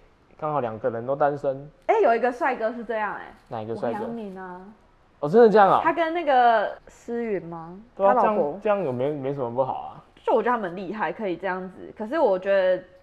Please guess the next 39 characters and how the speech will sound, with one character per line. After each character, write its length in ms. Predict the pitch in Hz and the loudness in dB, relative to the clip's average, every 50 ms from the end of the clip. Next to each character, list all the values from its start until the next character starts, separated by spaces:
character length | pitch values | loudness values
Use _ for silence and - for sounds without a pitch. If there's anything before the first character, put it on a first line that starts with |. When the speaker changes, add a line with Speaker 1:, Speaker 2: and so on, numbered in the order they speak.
| _ - | _ -12
Speaker 2:
比 100 | 185 180 | -12 -8
较 260 | 175 - 262 247 233 | -2 0 2 2 2
成 340 | 233 - - - 196 170 170 | 0 -4 -8 -6 -6 -6 -6
熟 200 | - - 170 156 | -6 -8 -8 -6
的 100 | 147 147 | -6 -6
人 140 | 156 147 160 | -6 -8 -8
应 80 | 180 | -8
该 100 | 180 185 | -8 -8
会 100 | 208 202 196 | -6 -6 -8
知 100 | 196 - | -8 -6
道， 340 | 170 190 185 180 170 170 170 - - - _ _ _ _ _ _ _ _ _ _ | -4 -2 0 0 0 -2 -4 -8 -14 -20 _ _ _ _ _ _ _ _ _ _
分 200 | - 233 220 226 | -4 -4 -4 -4
手 160 | - 208 156 | -4 -4 -4
后 400 | - 208 196 180 170 165 170 - - - _ _ _ | -2 -2 -2 0 -2 -2 -4 -10 -16 -20 _ _ _
距 160 | - 220 196 | -14 -14 -14
离 120 | - - 175 | -12 -14 -16
是 120 | - - | -16 -16
蛮 180 | 180 143 117 170 | -16 -16 -16 -18
重 100 | - 156 139 92 | -18 -20 -18 -18
要 60 | 87 | -18
的。 80 | - - - _ _ _ _ _ _ _ _ _ | -20 -20 -20 _ _ _ _ _ _ _ _ _
Speaker 1:
怎 160 | - 120 117 | -10 -10 -8
样 180 | 123 131 131 127 | -6 -6 -6 -8
说 240 | 123 - 117 117 117 120 | -8 -8 -8 -8 -10 -12
距 180 | - - 131 110 | -14 -12 -12 -12
离 220 | 98 95 - 76 85 | -12 -14 -20 -20 -20
啊？ 40 | 110 131 147 | -18 -18 -14
距 160 | - - 156 | -8 -6 -4
离 100 | 123 117 | -4 -4
不 80 | 107 117 | -4 -4
是 160 | 127 131 143 | -4 -4 -4
也 80 | 123 113 | -2 -2
是 60 | 107 | -2
各 20 | |
自 60 | - - | -2 -2
Speaker 2:
就 60 | 180 | 0
不 40 | 139 | -2
要 40 | 120 | -2
跟 200 | 107 - 127 | -4 -6 -10